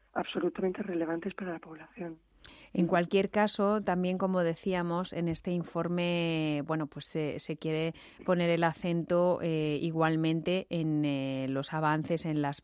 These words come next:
Speaker 2: noticias positivas, eh, Marisa, eh, y hay
Speaker 1: Mm.
Speaker 2: una necesidad también de seguir adelante, eh, de que, pues, eh, nos, eh, la ci-, la sociedad civil también se movilice po-, para, para conquistar y para no dejar, eh, a-,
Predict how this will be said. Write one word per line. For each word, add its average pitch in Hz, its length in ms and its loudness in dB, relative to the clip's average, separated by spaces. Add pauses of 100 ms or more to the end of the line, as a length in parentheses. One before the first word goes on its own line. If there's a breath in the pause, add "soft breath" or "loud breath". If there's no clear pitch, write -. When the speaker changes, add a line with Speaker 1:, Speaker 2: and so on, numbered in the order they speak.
Speaker 2:
noticias 160 460 -2
positivas, 165 720 0 (320 loud breath)
eh, 151 380 -2
Marisa, 156 840 0
eh, 156 340 0
y 165 180 0
hay 165 460 2
Speaker 1:
Mm. - 60 -2
Speaker 2:
una 175 280 4
necesidad 175 720 2
también 175 400 2
de 175 80 4
seguir 165 360 0
adelante, 165 640 4 (400 loud breath)
eh, 156 640 4
de 170 220 6
que, 151 1040 2
pues, 151 220 -4
eh, 147 320 2
nos, 170 520 2
eh, 156 360 0
la 156 120 2
ci-, - 160 -6
la 165 140 2
sociedad 165 360 4
civil 170 300 4
también 170 260 4
se 175 160 0
movilice 165 720 2
po-, 151 380 0
para, 151 280 2 (440 loud breath)
para 165 260 6
conquistar 175 800 6
y 196 160 4
para 151 720 6
no 160 140 4
dejar, 165 600 4
eh, 151 640 2
a-, 160 180 2